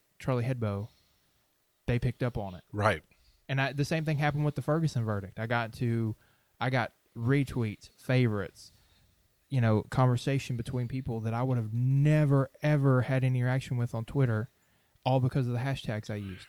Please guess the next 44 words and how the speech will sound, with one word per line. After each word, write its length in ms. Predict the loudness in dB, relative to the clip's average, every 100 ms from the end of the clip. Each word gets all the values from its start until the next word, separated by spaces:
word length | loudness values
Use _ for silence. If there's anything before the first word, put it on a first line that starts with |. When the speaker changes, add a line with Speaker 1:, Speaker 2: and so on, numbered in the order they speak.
| 0
Speaker 2:
Right. 240 | 4 4 4
And, 240 | 2 2 -2 _
and 300 | 0 0 2
there's 260 | 4 4 2
complete 540 | -2 -4 0 0 0
chats 400 | 2 4 4 0
that 120 | -6 -6
take 240 | -8 -6
place 260 | -4 -4 -2
based 300 | 0 0 0
upon 200 | -2 0
a 40 |
hashtag. 520 | 0 0 0 -2 -4 -6
Speaker 1:
Yeah. 260 | -6 -4 -4 -8 _ 2
Speaker 2:
People 220 | 6 8
will 120 | 6
schedule 800 | 4 2 4 4 4 4 4 2 -8 -12
a 80 | -8
chat 320 | -2 0 0 -2
night 240 | -2 -2
and 80 | -4
they 60 |
say, 180 | -2 0
"Okay, 260 | 0 2 2
use 420 | 6 6 6 6
Twit 260 | 2 2 4
Chat," 400 | 6 6 6 4
or 180 | 2 -4 -18 -6
whatever. 640 | 4 6 8 6 6 4 -2 -6
Speaker 1:
Or 120 | -2 0
you 100 | 0
have, 240 | -2 -2
yeah, 100 | -2
movie 260 | 0 0 0
stars 360 | -2 -4 -4
that 80 | -4
get 100 | -4
on 100 | -2
there 120 | -2
and 80 | -4
they 80 | -6
say, 240 | -4 -2
you 120 | -2
know, 140 | -2